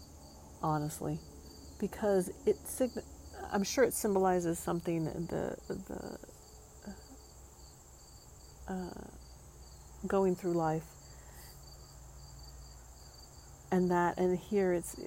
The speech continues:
that, um, again, Cousin Hannah is being left out into the cold, and, and, but apparently she was full of all this life and warmth from living in deserts and that kind of thing. Seventeen.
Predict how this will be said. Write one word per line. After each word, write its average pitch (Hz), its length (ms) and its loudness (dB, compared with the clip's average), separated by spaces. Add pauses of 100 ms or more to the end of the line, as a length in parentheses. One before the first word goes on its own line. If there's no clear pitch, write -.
(140)
that, 180 240 0 (400)
um, 175 400 -6 (1300)
again, 190 240 6
Cousin 180 240 4
Hannah 175 380 2
is 175 100 0
being 170 180 2
left 170 240 0
out 165 240 2
into 165 240 -4
the 165 100 -4
cold, 160 540 4
and, 160 200 -2 (520)
and, 160 380 -2 (580)
but 190 280 8 (120)
apparently 180 440 6
she 185 160 2
was 165 120 4
full 175 220 6
of 160 80 4
all 160 140 4
this 165 200 0
life 196 460 6
and 156 240 0
warmth 170 480 4
from 147 320 -4
living 147 260 -2
in 160 140 2
deserts 170 560 2
and - 220 -6 (360)
that - 140 0
kind - 200 -4
of - 80 -6
thing. - 300 -4 (1160)
Seventeen. 202 560 0